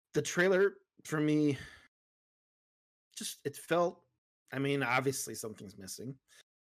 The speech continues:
but it really felt, it really, you really feel the missed presence, uh, of him. And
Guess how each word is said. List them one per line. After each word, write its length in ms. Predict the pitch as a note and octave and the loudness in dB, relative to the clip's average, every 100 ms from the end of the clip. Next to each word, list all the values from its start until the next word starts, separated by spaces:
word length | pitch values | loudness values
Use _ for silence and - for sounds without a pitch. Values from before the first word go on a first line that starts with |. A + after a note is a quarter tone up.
| _ _ C3 | _ _ 0
but 100 | C3 | 0
it 80 | A#2+ | 0
really 380 | A#2 C#3 C#3 C3 | -2 2 4 2
felt, 440 | - A#2 A2 G#2+ - - _ _ _ _ _ _ | 0 -4 -4 -8 -14 -18 _ _ _ _ _ _
it 120 | B2 A#2+ A2 | -12 -12 -14
really, 640 | A#2 A#2+ B2 A#2 A2+ A2 - _ _ | -8 -2 0 0 -4 -8 -12 _ _
you 180 | A#2 A#2 G2+ A2 | -12 -12 -12 -6
really 640 | B2+ C3+ C3 A#2 G#2+ G2 F2+ - | 0 2 0 -2 -6 -14 -18 -12
feel 500 | A#2 G#2 F2 F#2+ A2+ _ _ - | -10 -8 -10 -14 -20 _ _ -10
the 80 | |
missed 340 | A2 G#2+ - - | -8 -10 -12 -14
presence, 540 | G2 E2 E2+ - - _ _ _ _ _ _ _ _ _ _ _ _ | -16 -16 -14 -14 -14 _ _ _ _ _ _ _ _ _ _ _ _
uh, 320 | F#2+ F#2+ F#2+ G2+ _ _ _ _ _ _ | -16 -14 -16 -20 _ _ _ _ _ _
of 120 | G#2+ - | -16 -14
him. 260 | G#2+ F#2 - _ _ _ _ A2+ | -14 -16 -20 _ _ _ _ -10
And 500 | A2+ A2+ A2 G#2+ | -8 -8 -8 -10